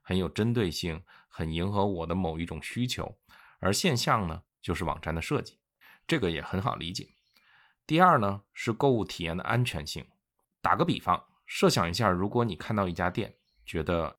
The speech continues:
这个店的名字或者说外面展示的东西、橱窗里展示的东西非常有意思，你想进去看一看。但是当你一踏入这个店，你就发现店铺里边坐满了左青龙、右白虎、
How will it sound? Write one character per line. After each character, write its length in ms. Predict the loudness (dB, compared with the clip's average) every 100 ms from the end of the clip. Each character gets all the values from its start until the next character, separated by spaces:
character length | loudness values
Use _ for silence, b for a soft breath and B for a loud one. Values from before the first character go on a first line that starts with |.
| _
这 100 | -4
个 120 | -4
店 280 | -2 0 0
的 60 | -2
名 320 | -4 -2 -4
字 220 | -4 -8
或 160 | -6 -4
者 100 | 0
说 140 | 0
外 180 | 2 2
面 180 | 2 -2
展 220 | -4 -6
示 120 | -4
的 100 | -4
东 220 | -2 -2 -4
西、 320 | -4 -8 -10 -10
橱 140 | -8
窗 220 | -2 -2
里 120 | -2
展 180 | -4 -6
示 100 | -4
的 60 | -4
东 180 | -2 -2
西 160 | -4
非 140 | -4 -2
常 140 | -2
有 120 | -4
意 140 | -4 -6
思， 160 | -6
你 120 | -6
想 160 | -4 -4
进 120 | -2
去 80 | -4
看 240 | -2 -4
一 60 | -4
看。 160 | -12 -18 B B 0
但 160 | 2
是 60 | 2
当 240 | 2 2
你 100 | 2 0 -6
一 320 | -4 -2 -2 -4
踏 240 | 2 4
入 140 | 4 2
这 100 | -2
个 60 |
店， 220 | -2 -4 -6
你 100 | -6
就 80 | -4
发 180 | -2 -2
现 200 | -4 -6
店 220 | -4 -4
铺 160 | -4 -6
里 100 | -4
边 240 | -4 -4
坐 160 | -4 -2
满 200 | -2 -2
了 180 | -6 -8 b b _
左 200 | -6 -4
青 260 | -2 0 0
龙、 200 | -2 -4
右 180 | -2 -2
白 240 | 0 -2
虎、 240 | -2 -10